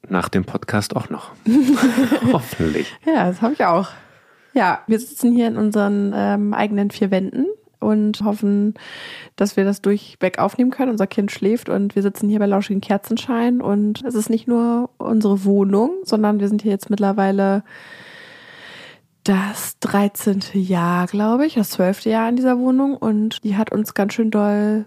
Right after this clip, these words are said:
Speaker 2: begleitet, weil bevor Bracelet überhaupt entstanden ist, sind wir hier eingezogen und haben damals noch in unserem Hauptjob gearbeitet und haben jährlich unseren Urlaub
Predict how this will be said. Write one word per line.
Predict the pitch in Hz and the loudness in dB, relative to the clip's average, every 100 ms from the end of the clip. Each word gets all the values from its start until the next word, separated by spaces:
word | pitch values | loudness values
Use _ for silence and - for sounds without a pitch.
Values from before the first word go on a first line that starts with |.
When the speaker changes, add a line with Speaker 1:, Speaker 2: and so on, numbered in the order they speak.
| _ | _
Speaker 2:
begleitet, | - 180 175 190 311 311 - | -2 2 2 2 -2 -2 0
weil | 202 202 202 | 2 2 0
bevor | 214 196 - 214 208 | -2 -2 0 2 2
Bracelet | 208 202 202 196 | 2 0 -2 -2
überhaupt | 208 - | -2 -4
entstanden | - 190 196 202 | -2 -2 -2 -4
ist, | 226 | -4
sind | 214 208 | -2 0
wir | 202 | 0
hier | 190 175 | 0 -2
eingezogen | 180 202 - 240 233 233 | -2 -2 -2 0 0 0
und | 220 196 208 208 | 0 0 0 0
haben | 196 196 | -2 0
damals | 196 190 190 - | 0 0 0 -2
noch | 185 180 | -2 -2
in | |
unserem | 170 185 185 180 185 185 - _ - | -2 0 0 2 0 -2 -6 _ -8
Hauptjob | - 190 - 208 - | -4 -4 -2 -4 -4
gearbeitet | 202 214 220 226 254 349 - | -2 0 2 0 0 -2 -2
und | 214 220 - | 0 0 0
haben | 214 214 220 - - - - - - _ | 0 0 -2 -6 -20 -20 -20 -20 -20 _
jährlich | - 202 196 214 220 - - | 0 2 2 2 0 -2 0
unseren | 196 196 180 - | 0 2 0 0
Urlaub | 196 202 202 202 202 | 2 2 2 0 -2